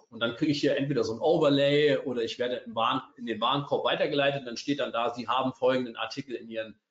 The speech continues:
Einkaufswagen gelegt. Eigentlich eine redundante Information, wie könnte ich das besser nutzen? Ähm, indem ich Cheering verwende.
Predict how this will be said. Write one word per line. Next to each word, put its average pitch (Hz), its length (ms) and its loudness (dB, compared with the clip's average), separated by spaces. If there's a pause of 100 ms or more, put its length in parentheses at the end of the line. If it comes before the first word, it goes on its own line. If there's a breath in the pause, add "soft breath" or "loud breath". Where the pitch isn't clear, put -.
Einkaufswagen 101 800 -2
gelegt. 87 440 -8
Eigentlich 156 260 -2
eine 131 80 -2
redundante 139 520 0
Information, 139 840 -2
wie 143 140 -4
könnte 160 200 -2
ich - 60 -6
das - 160 -8
besser 127 300 -2
nutzen? - 420 -12 (240)
Ähm, 113 240 -8 (500 soft breath)
indem 170 220 2
ich - 160 -2
Cheering 147 480 4
verwende. 101 580 -10